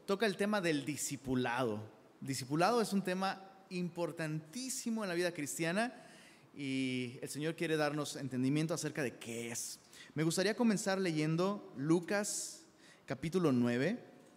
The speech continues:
aunque nuestro estudio va a estar en el capítulo catorce. Quisiera que me acompañaras a Lucas nueve. Leemos los versículos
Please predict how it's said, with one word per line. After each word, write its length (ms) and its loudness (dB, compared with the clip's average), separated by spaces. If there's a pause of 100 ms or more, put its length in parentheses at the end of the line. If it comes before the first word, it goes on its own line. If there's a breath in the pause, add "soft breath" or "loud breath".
(880)
aunque 240 2
nuestro 240 2
estudio 340 2
va 80 6
a 40 4
estar 260 2
en 100 4
el 100 0
capítulo 680 2 (260 loud breath)
catorce. 560 0 (500 loud breath)
Quisiera 280 -2
que 60 2
me 80 2
acompañaras 420 0
a 40 2
Lucas 280 0
nueve. 340 4 (920)
Leemos 640 4
los 180 -2
versículos 720 0